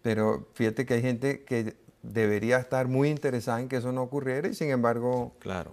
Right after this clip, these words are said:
Speaker 1: hace muchas cosas porque eso ocurra.
Speaker 2: Sí, porque a veces los sentimientos mezquinos dominan por
Speaker 1: Bueno.
Speaker 2: encima de la razón. Pero afortunadamente eso no ha ocurrido, eh, en términos generales en el país, porque,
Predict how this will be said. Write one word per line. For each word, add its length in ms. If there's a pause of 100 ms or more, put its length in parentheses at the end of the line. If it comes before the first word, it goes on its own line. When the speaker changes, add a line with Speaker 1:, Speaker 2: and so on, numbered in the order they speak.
(140)
Speaker 1:
hace 240
muchas 300
cosas 260
porque 260
eso 140
ocurra. 440
Speaker 2:
Sí, 380
porque 420
a 120
veces 480
los 360
sentimientos 800
mezquinos 540 (280)
dominan 500
por 180
Speaker 1:
Bueno. 160
Speaker 2:
encima 300
de 40
la 120
razón. 440 (640)
Pero 640
afortunadamente 920
eso 160
no 160
ha 40
ocurrido, 560 (560)
eh, 220 (140)
en 140
términos 420
generales 540
en 100
el 120
país, 320
porque, 360